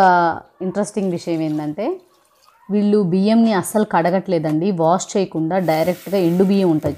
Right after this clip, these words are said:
చూసారా, వా-, క్లీన్ బియ్యము, కాకపోతే అవి మొత్తం డైరెక్ట్గా వేసేస్తున్నారు. ఎందుకంటే వాళ్ళ ఇంటి బియ్యం అంటే ఇవి, బయట కొన్నవి కాదు కదా, డస్ట్ ఏమి ఉండదు, చాలా నీట్‌గా ఉంటాయి. So, మేము అలానే వాడతామని చెప్తున్నారు. అంటే టేస్ట్ కోసం అంట, టేస్ట్ పోకుండా, లైక్, బాగుంటుంది అని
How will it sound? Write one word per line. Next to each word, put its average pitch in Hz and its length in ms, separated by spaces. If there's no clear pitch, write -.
చూసారా, 175 380
వా-, 170 140
క్లీన్ 208 340
బియ్యము, 165 460
కాకపోతే 180 560
అవి 185 240
మొత్తం 180 340
డైరెక్ట్గా 170 340
వేసేస్తున్నారు. 165 580
ఎందుకంటే 190 380
వాళ్ళ 170 180
ఇంటి 160 200
బియ్యం 175 280
అంటే 139 200
ఇవి, 196 300
బయట 180 240
కొన్నవి 180 400
కాదు 156 240
కదా, 151 160
డస్ట్ 170 340
ఏమి 175 160
ఉండదు, 160 320
చాలా 175 120
నీట్‌గా 170 400
ఉంటాయి. 170 280
So, 247 120
మేము 185 180
అలానే 165 280
వాడతామని 160 600
చెప్తున్నారు. 147 440
అంటే 185 140
టేస్ట్ 190 320
కోసం 165 320
అంట, 147 200
టేస్ట్ 170 440
పోకుండా, 165 560
లైక్, 165 260
బాగుంటుంది 151 520
అని 175 100